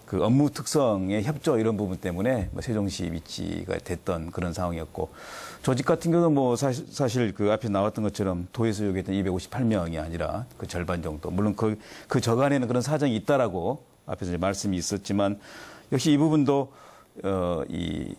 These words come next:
향후에 사업이 좀 더 탄력을 받게 되면 인원을 그 늘린다. 청사도 결국은 사업이 조-, 더욱더, 어, 이제 안정기조에 들게 되면 청사를 현지로 옮긴다. 이런 부분들이 같이 이렇게 놓여 있어요. 그래서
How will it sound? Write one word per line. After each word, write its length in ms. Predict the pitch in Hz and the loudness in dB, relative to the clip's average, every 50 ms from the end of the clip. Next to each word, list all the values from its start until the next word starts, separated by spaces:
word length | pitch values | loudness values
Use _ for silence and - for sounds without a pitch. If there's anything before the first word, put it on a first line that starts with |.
| - - | -6 0
향후에 300 | 139 185 185 196 190 175 | 2 4 4 4 4 2
사업이 480 | - - - 196 208 208 196 170 165 | 2 2 2 4 4 4 4 2 2
좀 180 | 120 143 131 123 | 2 2 0 0
더 80 | 110 127 | -2 -2
탄력을 440 | - - 196 196 208 226 208 214 196 | -2 0 2 4 4 4 4 2 0
받게 320 | - - 98 - - 135 | 0 -6 -8 -2 0 2
되면 420 | 107 110 101 101 131 147 120 92 - - | 2 2 2 4 4 2 2 0 -4 -2
인원을 420 | 107 110 120 117 110 104 98 87 - | 0 2 2 2 2 0 -2 -2 -4
그 100 | - 92 | -4 -2
늘린다. 580 | 90 92 98 92 104 98 90 80 80 80 - - - - - - | -2 0 0 2 2 0 0 0 -2 -2 -4 -8 -20 -20 -10 -6
청사도 720 | - - 208 202 160 196 196 165 151 110 98 110 160 180 - | 0 2 2 4 4 4 4 4 2 2 2 2 0 0 -2
결국은 460 | - 123 120 123 127 135 160 165 156 - - - - - - | -2 0 0 2 2 2 2 2 0 -4 -8 -20 -20 -20 -14
사업이 400 | - - 175 196 196 202 180 147 | -6 0 2 4 4 4 4 4
조-, 180 | 107 117 120 113 - - - | 2 2 0 0 -2 -12 -4
더욱더, 640 | - 120 120 110 - - 139 110 92 101 135 170 - - | 0 0 0 0 2 2 2 4 4 2 0 -2 -4 -4
어, 200 | - 95 95 92 | -4 -2 -2 -2
이제 220 | 92 87 95 92 92 | -2 -2 -2 0 0
안정기조에 1080 | 107 107 113 131 127 110 113 120 113 107 107 104 - - 101 85 113 110 104 101 95 | 2 2 2 2 0 2 2 2 2 2 2 0 0 -2 -2 0 2 2 2 2 0
들게 280 | - 110 113 107 120 | 0 0 2 2 2
되면 420 | 107 110 101 104 123 160 190 202 - - - - - _ | 2 2 0 2 2 0 0 -2 -6 -12 -20 -20 -20 _
청사를 400 | - - 156 131 131 123 127 170 180 | 0 0 2 4 4 4 4 4 2
현지로 420 | 175 185 165 127 113 98 98 123 | 4 2 2 2 2 2 2 2
옮긴다. 680 | 160 202 - - 92 98 101 87 101 101 92 90 90 98 | 0 -2 -2 -2 -2 -2 0 0 0 0 2 2 2 2
이런 220 | 117 139 156 160 | 4 2 2 2
부분들이 520 | 151 156 135 131 120 107 110 101 95 92 - - - - - - - | 2 2 2 2 2 2 2 0 0 -2 -4 -16 -20 -20 -20 -10 -2
같이 300 | - 117 120 - - 185 | 0 0 2 2 0 0
이렇게 120 | - 151 | 2 2
놓여 240 | 110 110 104 107 107 | 2 4 4 4 2
있어요. 240 | 101 87 - 110 117 | 2 0 0 -2 -2
그래서 240 | 110 104 120 113 | 0 2 0 0